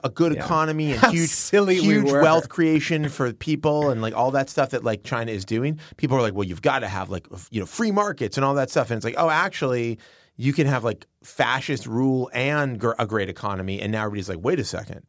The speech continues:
Speaker 1: maybe we've, maybe we've made a big mistake. Maybe democracy was actually not that great of an idea." I feel like I was just reading. I'm trying to think of what I was
Speaker 2: Well,
Speaker 1: just reading.
Speaker 2: I think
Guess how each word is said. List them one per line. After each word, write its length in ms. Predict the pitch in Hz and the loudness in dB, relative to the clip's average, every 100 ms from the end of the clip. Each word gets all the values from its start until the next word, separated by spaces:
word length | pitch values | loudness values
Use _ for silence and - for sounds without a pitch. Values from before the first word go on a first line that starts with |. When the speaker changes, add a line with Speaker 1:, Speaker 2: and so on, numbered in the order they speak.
| _ - - | _ -20 -2
Speaker 1:
maybe 120 | 147 190 | 2 4
we've, 300 | 151 113 104 | 2 0 -2
maybe 420 | 110 110 156 202 | -2 2 2 2
we've 180 | 151 107 | 0 0
made 180 | 117 101 | -2 -2
a 60 | |
big 260 | 90 151 147 | 0 0 0
mistake. 380 | 120 - 127 113 | -2 -2 -2 -2
Maybe 260 | 156 160 | 0 0
democracy 960 | - 107 104 143 160 120 - 95 95 - - - | 0 -2 2 0 0 -2 -4 -6 -8 -10 -16 -14
was 140 | - 107 | -4 0
actually 480 | 120 113 110 98 95 | 0 0 -4 -4 -2
not 360 | 101 120 120 | 0 0 0
that 180 | 117 98 | -2 -2
great 200 | 104 95 | -2 -2
of 80 | 90 | -2
an 60 | 90 | -4
idea." 260 | 87 98 | -4 -4
I 20 | |
feel 160 | 95 190 | -4 -6
like 100 | 285 | -4
I 60 | 117 | -4
was 100 | 104 | -4
just 240 | 143 - | -8 -6
reading. 240 | 113 110 | -6 -4
I'm 80 | 104 | -6
trying 160 | - 135 | -6 -6
to 60 | |
think 120 | 120 101 | -4 -4
of 60 | |
what 120 | 98 98 | -4 0
I 20 | |
was 60 | |
Speaker 2:
Well, 280 | 262 269 247 | 2 4 4
Speaker 1:
just 80 | 190 | 2
reading. 100 | 214 | 0
Speaker 2:
I 20 | 180 | 0
think 220 | 214 | -2